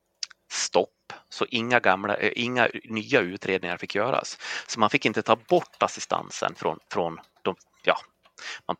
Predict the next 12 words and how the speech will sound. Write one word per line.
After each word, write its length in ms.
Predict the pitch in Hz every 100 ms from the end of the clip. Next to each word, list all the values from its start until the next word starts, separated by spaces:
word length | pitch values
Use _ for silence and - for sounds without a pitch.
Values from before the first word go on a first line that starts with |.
| -
pratar 200 | 90 87
om 60 |
tvåårsomprövningar, 1000 | 85 - 87 90 - 87 113 78 71 73 - - - - -
men, 180 | - 107 -
men 260 | 117 107 104
så 60 | 113
fick 200 | 123 -
inga 260 | 120 120
nya 240 | 113 98 95
tvåårsomprövningar 760 | - 92 - 90 90 92 95
fick 180 | - 101
göras. 540 | - 110 - - -